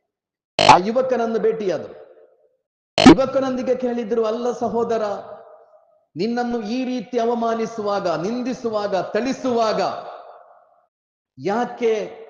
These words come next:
ನೀನು ಅವರ ಮೇಲೆ ಕೈ ಮಾಡ್ಲಿಲ್ಲ?" ಆ ಯುವಕ ಕೊಟ್ಟ ಒಂದು ಉತ್ತರ ಇದೆ.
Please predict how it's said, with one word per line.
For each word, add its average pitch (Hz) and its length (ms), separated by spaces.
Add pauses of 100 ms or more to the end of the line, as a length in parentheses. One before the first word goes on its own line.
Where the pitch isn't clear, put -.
(680)
ನೀನು 214 220
ಅವರ 226 320
ಮೇಲೆ 214 300
ಕೈ 202 280
ಮಾಡ್ಲಿಲ್ಲ?" 165 520 (1200)
ಆ 214 240
ಯುವಕ 220 360
ಕೊಟ್ಟ 220 280
ಒಂದು 202 320
ಉತ್ತರ 196 240
ಇದೆ. 143 420